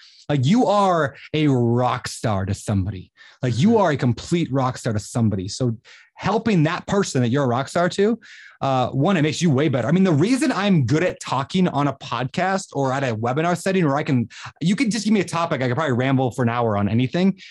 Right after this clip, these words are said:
Speaker 1: It's n-, it's because I have been doing this for ten years helping people. So you get better at it by helping other people and by explaining your thoughts. In fact, one of the best ways to remember something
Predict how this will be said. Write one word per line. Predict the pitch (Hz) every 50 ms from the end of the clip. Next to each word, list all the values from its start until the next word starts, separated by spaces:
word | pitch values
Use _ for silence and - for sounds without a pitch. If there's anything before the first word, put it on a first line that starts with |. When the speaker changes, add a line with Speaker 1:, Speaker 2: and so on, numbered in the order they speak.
| - - - - _ _
Speaker 1:
It's | - - - -
n-, | - 160 160 165 - -
it's | 190 -
because | - 196 190 - - 196 233 220 160
I | 190 165 170 170
have | 175 165 143 123 110 104 _ _ _
been | 156 151 139
doing | 120 139 180 214 196
this | 170 - - - -
for | 151
ten | 143 - 156 156 151
years | 165 180 160
helping | - - 160 175 - 143 117
people. | - 110 - 101 107
So | - -
you | 127 151 226 269
get | 247 262 196 139 123
better | - 170 214 240 196 143 113 107 113 113 - - - - - - - - - _ _ _ -
at | - 202 226 233 208
it | 156 131 127 113 - - - - _
by | - 160 156
helping | 135 180 180 - 180 -
other | 202 220 -
people | - - 135 113 - 120 113 113 117 -
and | 135 127
by | 117 139
explaining | 135 120 - - - - 151 160 180 180 156 135
your | 117 107
thoughts. | 98 - 165 147 117 104 -
In | 120
fact, | 117 151 131
one | 139 175
of | 180
the | 160
best | 143 170 165 -
ways | 170 151 127
to | - 131
remember | 117 113 123 160 202 196 202 -
something | - - 117 104 - - 107 113 127